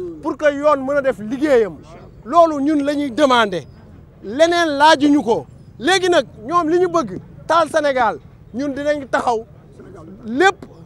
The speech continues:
lu mu ñu man, lu ñu yoon may, ñu def ko. Parce que ay wuy yuy taxawaalu lañ. Ousmane Diagne, pexeem su juboon,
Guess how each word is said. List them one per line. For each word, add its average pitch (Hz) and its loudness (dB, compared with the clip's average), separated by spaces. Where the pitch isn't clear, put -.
lu 294 0
mu 330 2
ñu 285 0
man, 262 0
lu 240 -6
ñu 311 0
yoon 294 4
may, 226 -2
ñu 247 -6
def 247 0
ko. 143 -10
Parce 277 -6
que - -14
ay 311 0
wuy 320 2
yuy 294 -4
taxawaalu 240 2
lañ. 214 -6
Ousmane 320 -2
Diagne, 233 0
pexeem 320 4
su 320 -2
juboon, 311 8